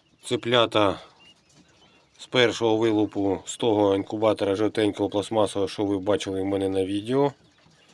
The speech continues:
Це в нас залишок, шістдесят п'ять штук у нас забрали знайомі. О, якраз такий ка-, рідкий кадр. Друзі, якщо ви думаєте, що це цепля не живе,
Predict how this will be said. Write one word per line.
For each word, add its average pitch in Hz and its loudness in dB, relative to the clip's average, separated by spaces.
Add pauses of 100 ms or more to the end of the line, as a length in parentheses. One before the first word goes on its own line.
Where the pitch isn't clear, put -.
(1900)
Це - -2
в 104 2
нас 101 2
залишок, 110 0
шістдесят 113 -2
п'ять - -6 (420)
штук - -6
у 101 -6
нас 101 -2 (340)
забрали 104 0
знайомі. 117 0 (1300)
О, 104 0
якраз 117 0 (120)
такий - -8
ка-, 113 -2
рідкий 117 -4
кадр. 101 0
Друзі, 107 0
якщо 131 -2
ви 131 -2
думаєте, 120 -2
що - -4
це 113 -6
цепля 107 0
не 104 -2
живе, 123 0